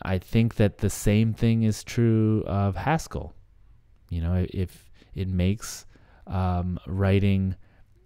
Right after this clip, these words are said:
a data structure that gives you an advantage over a linked list, let's say, easy.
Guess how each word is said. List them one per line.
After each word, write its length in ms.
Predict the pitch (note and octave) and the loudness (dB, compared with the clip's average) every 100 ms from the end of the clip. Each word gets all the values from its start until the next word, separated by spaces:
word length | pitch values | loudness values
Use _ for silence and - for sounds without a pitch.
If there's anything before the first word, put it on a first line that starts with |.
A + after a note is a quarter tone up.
| _ E2+ | _ -6
a 420 | G2+ F#2+ F2+ - _ _ _ _ _ _ _ _ _ _ _ _ _ _ _ - _ - A2 | -2 -2 -2 -6 _ _ _ _ _ _ _ _ _ _ _ _ _ _ _ -20 _ -10 2
data 280 | G#2+ A2+ | 4 6
structure 500 | A2+ - G2+ - G#2 | 4 2 0 2 2
that 240 | F#2 D#2 E2+ | 2 0 4
gives 280 | A#2 G#2+ G#2+ | 4 4 4
you 160 | A2 | 4
an 100 | G2+ | 4
advantage 1000 | F2+ E2 F2 G2+ B2 G2+ D#2+ G#2 B2 - - _ | 2 0 2 4 2 2 0 -2 -8 -16 -20 _
over 420 | F#2 F2+ E2 D#2+ | -4 -4 -2 -2
a 120 | D#2 | -2
linked 320 | D2+ F2+ E2 E2 | -2 -2 -2 0
list, 420 | F2 D#2+ - - | 0 0 -4 -12
let's 220 | C#2+ - | -12 -10
say, 440 | - C2+ D2+ B2 - - _ _ _ - | -6 -4 -4 -6 -8 -20 _ _ _ -8
easy. 420 | D3+ F#3 - - | -4 -4 -6 -20